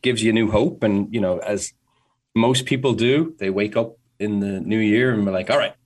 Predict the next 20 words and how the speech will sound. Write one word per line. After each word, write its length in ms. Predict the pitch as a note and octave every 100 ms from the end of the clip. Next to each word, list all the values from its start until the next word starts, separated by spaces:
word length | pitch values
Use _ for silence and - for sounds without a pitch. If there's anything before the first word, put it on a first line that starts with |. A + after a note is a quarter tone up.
| _
I'm 220 | A2 A#2+
gonna 260 | A2+ A2+ G#2 - F#2+
have 180 | F2+
five 360 | - A#2 A#2 A2+
New 100 | A#2
Year's 260 | A2+ G#2+ G#2+
resolutions, 680 | G#2+ G2 F#2+ F#2 - E2
and 100 | F2+
I'm 120 | F#2+ A2+
gonna 160 | A2+
do 120 | G#2
this, 220 | A2 A#2 -
and 80 |
I'm 80 | G2
gonna 160 | G#2 G#2
do 140 | A#2
that." 200 | G#2+ G#2+
And, 160 | F2+ E2+ _ _ _ -
and, 320 | G2+ G2+ -
and 280 | A2 A2+ A2